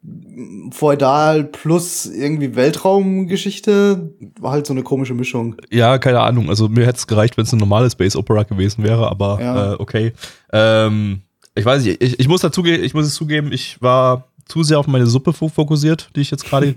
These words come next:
Speaker 1: <laughs>
Speaker 2: äh, in mich reingeschlaucht habe, während der Anime, Anime lief. Ähm, kann deshalb gar nicht so viel darüber sagen. Ähm,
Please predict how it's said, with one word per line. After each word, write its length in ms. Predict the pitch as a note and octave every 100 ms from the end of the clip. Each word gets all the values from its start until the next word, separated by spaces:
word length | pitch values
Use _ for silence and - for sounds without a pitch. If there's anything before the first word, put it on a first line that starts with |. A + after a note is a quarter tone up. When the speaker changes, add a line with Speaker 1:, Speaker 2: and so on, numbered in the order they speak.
| -
Speaker 1:
<laughs> 100 | -
Speaker 2:
äh, 1160 | B2 F2 - B2+ C#3 C3+ B2+ C3 - D2+ -
in 80 | B2
mich 140 | C3+ -
reingeschlaucht 560 | C3+ C#3 - C3+ -
habe, 220 | C#3 C#3 C3
während 200 | C3 B2+
der 100 | B2+
Anime, 160 | C3+ C#3
Anime 240 | B2+ C#3
lief. 340 | C#3 D3+ - _ _ - _ _ _ -
Ähm, 380 | A2+ A2+ A2+
kann 180 | A2+ B2
deshalb 300 | B2 B2 A#2+
gar 160 | - A2
nicht 160 | B2+ -
so 140 | D3
viel 80 | -
darüber 320 | C#3 C3+ C#3
sagen. 480 | C3+ C3+ C#3 D3 D3 _ _ _ _ _
Ähm, 680 | A#2 A#2 A#2+ A#2+ A#2+ A#2+